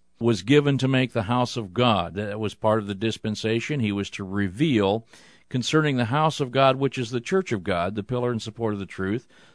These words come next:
the church, which is the body of Christ.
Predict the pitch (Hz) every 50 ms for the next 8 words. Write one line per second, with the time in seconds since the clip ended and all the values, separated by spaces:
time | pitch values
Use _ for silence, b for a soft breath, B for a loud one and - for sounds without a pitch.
0 | b b 101 110 107 - - - 156 135 120 117 117 - - - b b b b
1 | b b - 104 110 110 107 - - - 110 110 107 104 101 101 98 - - -
2 | 104 95 101 90 113 117 120 110 101 98 92 87 - - - 104 98 92 82 85
3 | - - -